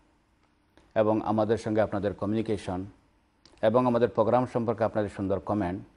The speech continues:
আমাদেরকে অনুপ্রেরণা জাগায়, আমাদেরকে উৎসাহিত করে,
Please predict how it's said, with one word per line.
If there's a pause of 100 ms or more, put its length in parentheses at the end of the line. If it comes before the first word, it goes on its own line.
(100)
আমাদেরকে
অনুপ্রেরণা
জাগায়, (440)
আমাদেরকে
উৎসাহিত
করে,